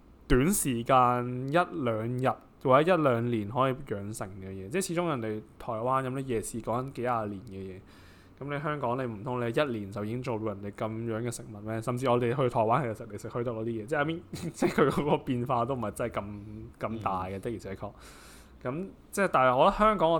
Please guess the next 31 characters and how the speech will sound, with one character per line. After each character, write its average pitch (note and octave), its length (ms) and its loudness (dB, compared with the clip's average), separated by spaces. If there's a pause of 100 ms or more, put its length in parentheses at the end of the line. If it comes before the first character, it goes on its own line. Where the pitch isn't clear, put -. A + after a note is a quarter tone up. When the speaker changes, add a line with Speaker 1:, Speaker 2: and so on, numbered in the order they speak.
(140)
Speaker 1:
定 A2+ 200 -4
位 A2 180 -4
有 C3+ 120 -2
啲 D3 380 -6 (1080)
奇 G#2 260 -2
怪 A#2+ 240 4
咯， C3+ 140 2
你 C3 80 2
either E3 580 4
好 G2+ 140 -8 (400)
high D3 480 2
end， C#3+ 360 -6 (440)
或 E3+ 200 8
者 F3+ 60 -2 (400)
好 D3 240 4
多 F3 120 8
都 F3 140 4
好 E3+ 160 2
high D3 280 4
end， C#3 180 -2
但 A#2 160 -2
係 A2+ 100 -4
你 A2+ 80 -6
冇 G#2+ 140 -6
嗰 A2 100 -2
種 A#2 180 -6
low A#2+ 220 0
end A2+ 180 -2
嘢 F#2 200 -10
咯， G2+ 180 -8
somehow。 G#2 380 -12